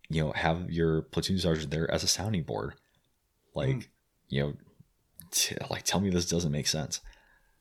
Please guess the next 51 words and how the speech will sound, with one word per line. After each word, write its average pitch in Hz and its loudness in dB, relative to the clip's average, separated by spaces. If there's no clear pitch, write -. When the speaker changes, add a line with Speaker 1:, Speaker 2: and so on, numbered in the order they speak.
Speaker 1:
But - -6
Speaker 2:
H-, - -4
how 156 6
long 175 6
generally 139 4
or 120 0
typically, 120 2
again, 107 0
we'll 110 2
use, 110 0
because 123 -6
we're 107 2
referencing 110 -4
the 104 -2
Ranger 104 -4
Handbook, 98 -4
so - -4
I 107 -4
know 107 -2
it's - -6
the 117 -6
most 107 -4
senior 107 -4
dude. 101 -2
How 110 2
long 117 0
are 113 -2
they 107 0
usually 107 0
in 104 -4
the 98 -6
Army 98 -4
for 95 -10
by 98 -10
this 92 -8
point 98 -10
to - -8
be 104 -2
platoon - -10
sergeant? 92 -8
How 131 0
much 120 -2
time 104 2
in? 104 -6
Speaker 1:
Oh 73 2
man, 64 -2
these 71 0
guys 69 4
are, 62 -2
are 65 2
typically 65 -4